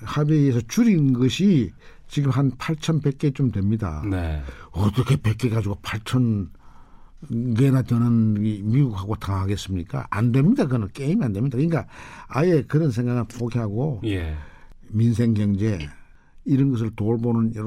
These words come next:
Speaker 1: 일로 용기 있게 전환해야 됩니다. 그러니까 북한이 이제 해야 할 것은 우선 구체적으로 말하면 연변 핵시설을 내서 국제사회, 특히 미국이 굉장히 주목합니다.
Speaker 2: 네.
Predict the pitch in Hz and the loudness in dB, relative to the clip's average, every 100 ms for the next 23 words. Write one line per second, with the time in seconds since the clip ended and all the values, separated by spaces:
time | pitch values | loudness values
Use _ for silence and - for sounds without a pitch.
0 | 120 - 120 113 123 107 110 147 160 151 | -10 -8 -2 0 2 2 2 4 2 0
1 | 151 147 123 127 107 101 104 101 92 87 | 0 2 2 2 0 -4 -2 -2 -2 -4
2 | 85 151 139 - - - - - - 156 | -2 0 0 -4 -10 -18 -18 -14 -4 -2
3 | 156 170 156 151 123 127 120 117 113 110 | 0 2 4 4 4 2 2 2 2 2
4 | 110 107 - - - - - 110 87 120 | 0 -4 -12 -20 -20 -18 -6 -6 -2 0
5 | 123 110 113 110 127 143 170 107 82 73 | 2 0 -2 -2 -2 2 2 0 -2 -8
6 | - - - - - - - - 143 127 | -18 -20 -20 -20 -20 -20 -6 0 2 4
7 | 101 95 95 139 175 143 123 117 117 113 | 2 -2 0 2 4 4 2 2 2 4
8 | 120 139 151 185 147 165 - 180 151 165 | 6 6 6 6 2 0 -4 -4 0 0
9 | 156 147 135 135 139 120 - - - - | 0 0 0 0 0 -2 -4 -16 -20 -6
10 | 131 127 131 117 117 110 120 123 135 117 | -4 0 0 2 0 -2 0 2 4 2
11 | 92 98 120 143 - 117 117 101 92 85 | 0 0 2 2 0 0 0 0 -4 -6
12 | 85 82 120 110 123 | -6 -2 0 0 -2